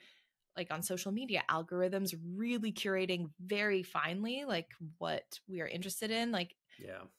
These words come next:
Speaker 1: what, you can say what you want about TikTok, but, like, if it, if it detects you like something, <laughs> you will be shown that
Speaker 2: You're gonna get
Speaker 1: thing.
Speaker 2: that thing.
Speaker 1: Um,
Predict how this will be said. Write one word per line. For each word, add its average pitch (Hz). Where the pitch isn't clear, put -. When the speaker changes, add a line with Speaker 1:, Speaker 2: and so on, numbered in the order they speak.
Speaker 1:
what, 190
you 175
can 190
say 196
what 208
you 202
want 202
about 190
TikTok, -
but, -
like, 156
if 175
it, 175
if 175
it 190
detects -
you 233
like 214
something, 170
<laughs> -
you 202
will 208
be 208
shown 214
that 185
Speaker 2:
You're -
gonna 208
get 185
Speaker 1:
thing. -
Speaker 2:
that 170
thing. 127
Speaker 1:
Um, 196